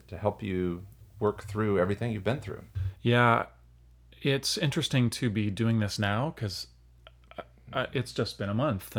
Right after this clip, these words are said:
Speaker 2: since the relationship I was really excited about ended. So you're, you're kinda doing a lot of processing. But I think what, I think that the, the nuance, you know, we all reach out for relationships because we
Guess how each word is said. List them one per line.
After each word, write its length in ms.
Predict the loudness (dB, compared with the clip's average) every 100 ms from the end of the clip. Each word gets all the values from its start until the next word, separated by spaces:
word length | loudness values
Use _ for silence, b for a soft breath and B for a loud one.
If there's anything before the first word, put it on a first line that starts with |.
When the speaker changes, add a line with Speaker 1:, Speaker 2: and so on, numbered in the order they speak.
| -2
Speaker 2:
since 280 | -2 -2 0
the 60 |
relationship 540 | 0 -2 -2 -4 -4 -2
I 80 |
was 140 | -2 -2
really 140 | -4
excited 360 | -4 -4 -2 -2
about 220 | -4 0
ended. 320 | 2 0 -2
So 200 | -4 -2
you're, 240 | 0 0 -2
you're 140 | -6
kinda 240 | -2 0 2
doing 200 | 0 0
a 80 |
lot 340 | 0 2 2 0
of 100 | -2
processing. 640 | -2 -2 -2 -4 -2 -2
But 220 | -2 -4 B B B B B -6
I 200 | 2 2
think 340 | 2 0 -2 0
what, 220 | 0 -2 -10 -20 -20 -20 -20 -6
I 100 | -4
think 300 | -2 -4 -2
that 300 | -2 -2 -4 -6
the, 140 | -6 -6 -16 -8
the 200 | -6 -2
nuance, 840 | 2 4 4 2 0 -4 -6 -6 -14 -20 -20 -20 -20 -20 -16 -2
you 100 | 2
know, 40 |
we 140 | 6
all 180 | 6 8
reach 260 | 6 2 2
out 220 | 0 0
for 160 | -4 -4
relationships 680 | -2 -2 -2 -4 -4 -8
because 480 | -8 -8 -4 -4 -4
we 380 | -6 -4 -4